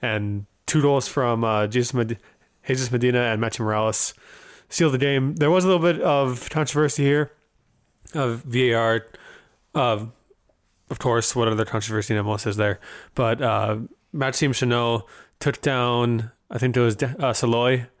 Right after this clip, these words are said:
in the box for Kansas City, and Kansas City was given the penalty, but it was reviewed by V A R, and they did, ended up making the right call,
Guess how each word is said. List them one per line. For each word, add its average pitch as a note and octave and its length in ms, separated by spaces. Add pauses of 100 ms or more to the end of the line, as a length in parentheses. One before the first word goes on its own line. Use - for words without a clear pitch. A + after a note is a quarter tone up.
(580)
in A2 420
the G#2+ 60
box C3 500
for G#2+ 420
Kansas A2 260
City, A2 340
and G#2+ 600 (880)
Kansas F3 640
City D#3+ 100
was C3 100
given D#3 140
the D3 80
penalty, A#2+ 560 (800)
but A#2 180
it A#2+ 80
was A#2 580 (1120)
reviewed C3+ 340
by B2 140
V A#2 280
A - 20
R, G#2+ 260
and A2+ 180
they A#2+ 100
did, B2+ 140
ended C3+ 260
up C3 40
making A#2 160
the A#2 80
right G#2+ 160
call, G2 400